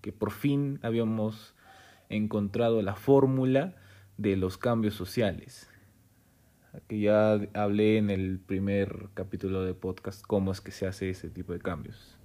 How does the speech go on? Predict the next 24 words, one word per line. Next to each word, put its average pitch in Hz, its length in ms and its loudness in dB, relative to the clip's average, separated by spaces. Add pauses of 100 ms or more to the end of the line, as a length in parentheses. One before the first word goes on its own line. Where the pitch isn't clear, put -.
(1300)
Pero 107 680 6
lo 110 180 0
triste, 214 500 0 (880)
lo 107 380 2
triste 113 480 -2
es 104 100 0
de 101 140 0
que 92 540 -8 (720)
actualmente 139 640 4
se 127 100 -4
está 110 240 -2
peleando 110 800 2
en 104 140 -4
ICA - 360 -4 (880)
por 98 760 -2
temas 113 420 0
de 92 640 -6
sa-, - 200 -10 (200)
de 98 80 -6
salarios 107 840 4
en 101 120 -4
el 90 120 -4
sector 104 340 0
agrario, 107 520 2